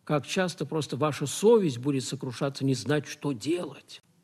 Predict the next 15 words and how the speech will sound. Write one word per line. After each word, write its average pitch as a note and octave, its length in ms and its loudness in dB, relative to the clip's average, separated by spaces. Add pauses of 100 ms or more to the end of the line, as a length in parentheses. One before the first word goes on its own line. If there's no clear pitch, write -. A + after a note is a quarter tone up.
(800)
Что - 220 2
делать F3+ 300 6
с - 80 -2
этим D#3+ 240 0
человеком, E3+ 640 0 (920)
который F3 220 2
не F3+ 80 6
знает, F#3 340 2
во F3 120 4
что G#3 240 6
и F3+ 100 8
в - 80 -2
кого F#3 260 2
он F3 140 4
верит, F3 640 2